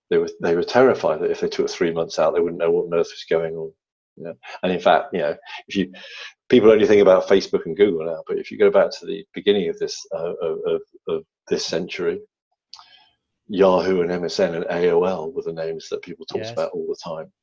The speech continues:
Speaker 1: Yeah, and they, where are they now? Maybe they weren't sufficiently good at what they were doing, at students what they were doing. But actually, that's an, just an indication of how fast the thing changes, um, and ho-, and what the technology can do now compared to what it could do then.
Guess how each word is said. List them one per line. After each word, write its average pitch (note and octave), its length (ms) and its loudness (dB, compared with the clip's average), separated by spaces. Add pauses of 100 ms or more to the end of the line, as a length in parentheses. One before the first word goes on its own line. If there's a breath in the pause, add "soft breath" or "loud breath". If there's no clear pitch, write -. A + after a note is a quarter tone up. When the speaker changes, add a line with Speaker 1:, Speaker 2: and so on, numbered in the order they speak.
(120)
Speaker 1:
Yeah, F2 260 -14
and F#2 100 -4
they, G2 120 2
where F#2+ 300 4
are E2+ 40 -2
they F2+ 180 0
now? D#2+ 200 -8 (260)
Maybe G2+ 180 4
they F#2+ 120 6
weren't F#2 200 0
sufficiently - 520 -12
good - 180 -8 (100)
at E2 160 -2
what F2 160 -2
they D#2+ 100 -4
were D#2+ 100 -6
doing, D2+ 240 -12 (180)
at F#2 140 -8
students E2+ 420 -12
what F2 140 -8
they D#2+ 80 -6
were D#2+ 100 -8
doing. D#2+ 220 -10
But F#2+ 100 2
actually, A#2 300 -2
that's F#2 180 -2
an, G2 160 -4
just G#2+ 240 2
an G2 80 -2
indication F#2 460 -6
of E2+ 40 -12
how F2+ 200 -4
fast - 320 -4
the E2+ 60 -8
thing D#2+ 100 -10
changes, - 480 -14 (500 loud breath)
um, - 180 -8 (200)
and F#2 100 -2
ho-, G2 160 0
and F#2 160 -2
what G#2 140 6
the G2 120 -4
technology F2 440 0
can E2+ 140 -12
do E2+ 180 -4
now D#2+ 280 -4
compared E2 280 -6
to E2+ 80 -2
what D#2 100 0
it - 100 -6
could - 120 -20
do D#2 200 -10
then. D2+ 140 -8